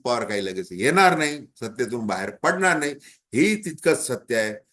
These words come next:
आता एकूणच याविषयी आपल्याला काय वाटतंय, शरद पवार हे काय करत आहेत नेमकं, यासंबंधी आपल्याला जे वाटतंय ते बिनधास्त आपण कमेंट बॉक्समध्ये लिहावं.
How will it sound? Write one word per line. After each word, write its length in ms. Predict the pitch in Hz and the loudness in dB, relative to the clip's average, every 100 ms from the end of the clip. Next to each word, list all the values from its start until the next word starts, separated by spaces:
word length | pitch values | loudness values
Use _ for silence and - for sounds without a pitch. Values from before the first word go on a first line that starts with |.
| _ - | _ -6
आता 240 | 127 135 | -2 2
एकूणच 640 | 170 147 156 202 220 214 131 | 4 6 6 4 4 4 2
याविषयी 760 | 135 190 190 180 190 170 101 80 _ _ _ _ _ | 2 4 4 0 -2 -2 -4 -10 _ _ _ _ _
आपल्याला 500 | 117 139 175 202 214 | -6 -4 2 6 6
काय 360 | 208 185 185 208 | 4 4 8 8
वाटतंय, 580 | 196 180 175 156 151 147 | 8 4 0 -6 -6 -8
शरद 300 | 127 139 165 | -6 -2 -2
पवार 500 | 170 156 156 156 151 | -2 0 2 4 2
हे 200 | 117 135 | 0 -6
काय 340 | - 127 147 | -8 -2 0
करत 360 | 170 151 143 135 | 0 -4 -4 -4
आहेत 200 | 123 113 | -4 -6
नेमकं, 580 | 113 110 104 98 98 95 - _ _ _ 101 | -6 -4 -4 -4 -6 -6 -14 _ _ _ 0
यासंबंधी 760 | 135 175 165 147 143 143 139 | 4 4 2 -2 -4 -4 -2
आपल्याला 360 | 123 127 123 113 | -2 -2 -4 -4
जे 260 | - 143 | 0 2
वाटतंय 400 | 185 147 143 139 | 4 2 0 -4
ते 120 | 135 | -4
बिनधास्त 640 | 123 113 127 131 147 131 - | -4 -4 -2 2 2 2 -2
आपण 300 | 123 123 120 | -4 -4 -8
कमेंट 460 | 104 107 107 107 98 | -6 -6 -4 -6 -6
बॉक्समध्ये 640 | 101 95 - 90 85 80 | -8 -8 -14 -14 -10 -6
लिहावं. 420 | 92 139 156 160 | 0 2 2 0